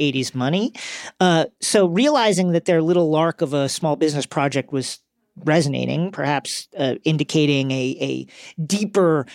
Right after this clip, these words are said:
vein of interest in these characters, uh, Eastman and Laird went back to the literal drawing board,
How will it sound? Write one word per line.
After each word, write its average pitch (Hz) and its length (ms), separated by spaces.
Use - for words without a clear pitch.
vein 185 580
of 156 180
interest 175 640
in 147 140
these 139 420
characters, 147 800
uh, 180 220
Eastman 208 260
and 180 100
Laird 160 180
went 147 160
back 147 220
to - 140
the 139 80
literal 185 440
drawing 120 340
board, 160 460